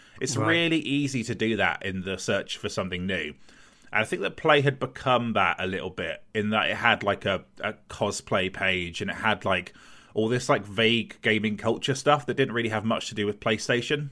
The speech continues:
Speaker 2: Right.
Speaker 1: So I was a bit bummed out by it, and it felt like, and it felt like no one was paying attention to it. It was like, this is, like, the old Play magazine, like, not the new one, of course. And so it, at a certain point, a staff writer quit, and I was running it solo. That was, uh, like, ridiculous. <laughs>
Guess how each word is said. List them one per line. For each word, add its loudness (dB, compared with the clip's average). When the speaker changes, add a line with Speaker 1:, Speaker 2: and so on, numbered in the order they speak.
Speaker 2:
Right. -4
Speaker 1:
So 8
I 10
was 4
a -6
bit 2
bummed 6
out 6
by 2
it, -2
and -2
it -2
felt 4
like, 4
and 6
it 4
felt 10
like 4
no 10
one 8
was 0
paying 2
attention -2
to -2
it. -4
It 0
was -6
like, 2
this -2
is, -2
like, 4
the 2
old 0
Play 0
magazine, -4
like, -2
not -6
the -8
new -6
one, -8
of -14
course. -10
And -2
so -4
it, -6
at -4
a -2
certain 2
point, 6
a -2
staff 0
writer 0
quit, 0
and 0
I 2
was -6
running 2
it -2
solo. 2
That 0
was, -10
uh, -4
like, -2
ridiculous. -4
<laughs> -16